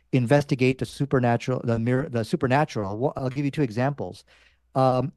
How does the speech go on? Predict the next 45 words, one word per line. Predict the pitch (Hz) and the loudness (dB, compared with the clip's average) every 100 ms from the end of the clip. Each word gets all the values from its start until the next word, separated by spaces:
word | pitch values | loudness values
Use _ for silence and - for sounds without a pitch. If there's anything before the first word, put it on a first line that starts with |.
| 127 | 0
there's | 139 135 | 0 2
an | 127 | -2
example | 120 127 147 151 160 160 - | -2 2 0 2 0 0 -2
of | 123 120 | -6 -4
a | |
nun | 110 123 165 110 123 _ _ _ _ | -2 0 2 2 -4 _ _ _ _
whose | 143 135 113 | -4 -4 0
body, | 123 151 151 117 117 147 | 2 2 2 0 -4 -4
who | 151 | 0
was | 147 107 | 0 0
buried, | 92 147 147 | -2 0 0
like, | 110 - - | -2 -8 -8
many | 147 | -4
years | 113 120 110 | -2 -2 -2
ago, | 110 104 | -2 -2
and | 120 | -2
her | 117 | -2
body | 107 135 151 147 | 2 2 2 0
is | 113 | -4
still | - 131 127 | -2 -2 -2
preserved. | - 113 127 110 87 | -4 -4 -2 -2 -4
That's | 123 127 | -10 -6
in | 127 110 | -2 0
Missouri. | 110 117 139 180 202 - | 2 4 6 4 0 -6
Just | 135 - | -8 2
go | 156 | 2
ahead | 139 131 | 2 -2
and | 104 | -4
Google | 120 135 156 | -4 -2 0
that. | 180 214 - - - | 0 -2 -6 -20 -2
Now, | 165 | 2
of | 165 - | 2 2
course, | 170 - | -2 -2
Muslims | 143 - - 147 | -8 -6 -6 -6
show | - 147 | -2 0
the | 127 | 0
same | - 143 131 | -2 -4 -4
type | 123 113 | -6 -4
of | |
miracle, | 107 139 147 175 180 | 2 2 4 0 0
and | 143 147 | -2 -2
science | - 156 165 147 | 0 0 0 0
has | 143 | -4
confirmed | - 123 117 120 107 | -2 -6 -2 -2 -2
it. | 92 | -8